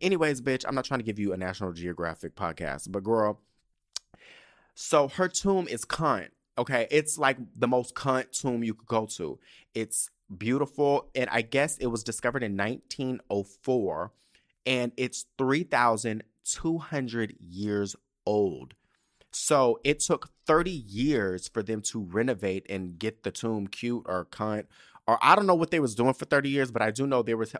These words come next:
there was a lot of water damage, salt formation, and, like, bacterial growth. And so they had to get it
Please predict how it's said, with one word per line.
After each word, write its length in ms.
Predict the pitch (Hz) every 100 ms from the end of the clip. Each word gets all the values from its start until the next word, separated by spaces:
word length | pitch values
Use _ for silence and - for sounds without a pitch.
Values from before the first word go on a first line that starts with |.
| -
there 280 | 117 120
was 100 | 120
a 60 | 107
lot 180 | 101 98
of 80 | 87
water 260 | 98 123
damage, 560 | 123 123 127 123 117 - - -
salt 480 | - - 127 120 -
formation, 600 | 123 117 113 110 - 110
and, 120 | 101
like, 240 | 92 87 82
bacterial 720 | 98 101 - 104 101 101 87
growth. 560 | 117 160 104 147 - - _ - - -
And 160 | 110 107
so 160 | - 113
they 120 | 123
had 300 | 135 113 110
to 500 | - 117 110 101 92 - _ 107
get 180 | 127 151
it 220 | 143